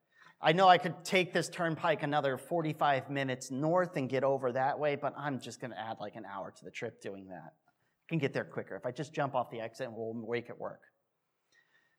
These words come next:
Get off the exit, driving some random little country highway. And we come upon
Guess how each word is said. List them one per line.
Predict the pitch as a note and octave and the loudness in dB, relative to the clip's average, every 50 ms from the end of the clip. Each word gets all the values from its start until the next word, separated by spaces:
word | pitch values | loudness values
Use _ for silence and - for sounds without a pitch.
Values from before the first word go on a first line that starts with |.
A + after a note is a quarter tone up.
| _ _ _ _ _ | _ _ _ _ _
Get | - B2+ A#2+ | -2 0 2
off | A#2+ A#2+ A#2+ A#2+ | 2 2 2 0
the | - B2+ A#2+ | -2 -2 0
exit, | A2 A2+ A2+ - C#3 B2 B2 - - | -2 -2 -4 -6 -6 -6 -6 -4 0
driving | D#3 D3+ D3+ D#3 D3+ D#3+ D#3 D3+ C#3 | 4 8 8 8 8 6 4 0 -2
some | - - D3 C3 B2+ | -2 -2 -2 -2 0
random | B2 C#3+ D#3 D3+ C#3+ C#3+ C#3+ C#3+ C#3+ | 0 0 2 2 2 0 0 -2 -2
little | C3 C3 C3 C3+ C3+ | -2 -2 -2 -4 -4
country | C#3 - C#3 C3 C3+ C3 - C#3 B2+ | -6 -6 -6 -6 -6 -6 -6 -6 -6
highway. | A#2+ - - B2+ B2 A#2 A#2+ B2 A2+ A#2+ A#2+ A2+ A2 A2+ G#2+ A2 _ _ _ _ _ _ _ _ _ _ _ _ _ _ _ _ _ _ _ _ _ _ _ _ _ _ _ _ _ _ _ _ _ _ | -6 -6 -6 -4 -4 -4 -4 -4 -4 -4 -4 -4 -4 -8 -10 -14 _ _ _ _ _ _ _ _ _ _ _ _ _ _ _ _ _ _ _ _ _ _ _ _ _ _ _ _ _ _ _ _ _ _
And | - C3+ | -8 -6
we | E3 F3+ | -6 -6
come | E3+ - - - D4 D4+ D4+ | -6 -6 -4 -2 0 0 0
upon | C#4 B3+ - - - - A#3+ B3 A#3+ A#3+ A#3+ A#3+ A#3 A3 | 0 -2 -4 -6 -2 0 2 2 2 0 -2 -4 -4 -8